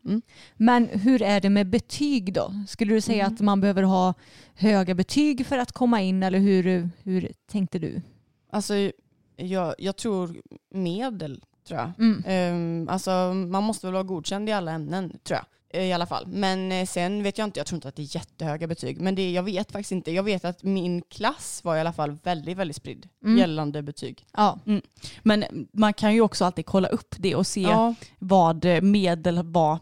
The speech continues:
Speaker 3: året innan som
Speaker 1: Mm.
Speaker 3: sökte in och lite sådär, så man kan ha koll på vad som gäller nu. För jag menar, vi, det
Speaker 1: Mm.
Speaker 3: var ju ändå ganska länge sedan vi gick på gymnasiet.
Speaker 1: Det var ju länge sedan,
Speaker 3: Mm.
Speaker 1: ja, precis. Ja, så det
Speaker 3: Mm.
Speaker 1: kan säkert ha ändrats.
Speaker 2: Ja.
Speaker 3: Ja.
Speaker 2: Och det här kan man ju ta hjälp av studievägledare och så med också, kan jag tänka mig.
Speaker 3: Ja.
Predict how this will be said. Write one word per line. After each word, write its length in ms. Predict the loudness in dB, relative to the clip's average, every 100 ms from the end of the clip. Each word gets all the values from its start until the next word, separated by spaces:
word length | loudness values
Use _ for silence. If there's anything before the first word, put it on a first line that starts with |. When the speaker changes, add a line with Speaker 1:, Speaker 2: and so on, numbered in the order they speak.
| _
Speaker 3:
året 380 | 2 2 2 2
innan 460 | 2 2 2 2 -2 -6 2
som 120 | 4
Speaker 1:
Mm. 120 | 6
Speaker 3:
sökte 320 | 6 2 2
in 240 | 2 4 4
och 200 | 4 2
lite 180 | 0
sådär, 160 | 0 2
så 80 | 2
man 160 | 0
kan 140 | 0 2
ha 160 | 2
koll 440 | 4 2 2 2 -2 -6 -20 -2
på 120 | 4
vad 140 | 4 2
som 140 | 0
gäller 400 | 0 2 0 0 _ _ -2
nu. 400 | 4 6 6 4
För 120 | 2
jag 80 | 2
menar, 200 | 4 2
vi, 140 | 2 -2
det 40 |
Speaker 1:
Mm. 160 | 0 2
Speaker 3:
var 80 |
ju 60 | 2
ändå 120 | 2
ganska 200 | -2 -4
länge 200 | -6 -4
sedan 140 | -2 0
vi 60 |
gick 80 | 0
på 60 | 0
gymnasiet. 300 | 0 2 4
Speaker 1:
Det 20 |
var 80 | 4
ju 40 |
länge 300 | 4 2 2
sedan, 80 | 4
Speaker 3:
Mm. 80 | 4
Speaker 1:
ja, 60 | 4
precis. 300 | -2 -6 -4
Ja, 120 | -2
så 60 |
det 40 | -2
Speaker 3:
Mm. 60 | -2
Speaker 1:
kan 120 | -6
säkert 200 | -10 -14
ha 60 |
ändrats. 500 | -16 -16 -16 -18 -12 -6
Speaker 2:
Ja. 160 | -4 0
Speaker 3:
Ja. 160 | 0 0
Speaker 2:
Och 300 | 4 6 4
det 140 | 4 2
här 140 | 2
kan 180 | 2 4
man 100 | 4
ju 60 |
ta 120 | 2 0
hjälp 320 | 0 -4 0
av 320 | 2 2 -2
studievägledare 960 | -4 -4 -4 -2 -4 -4 -4 -2 -2 -2
och 80 | -4
så 140 | -6
med 160 | -8 -10
också, 240 | -10 -10
kan 120 | -8
jag 80 | -6
tänka 220 | -6 -6
mig. 160 | -8 -2
Speaker 3:
Ja. 180 | 0 0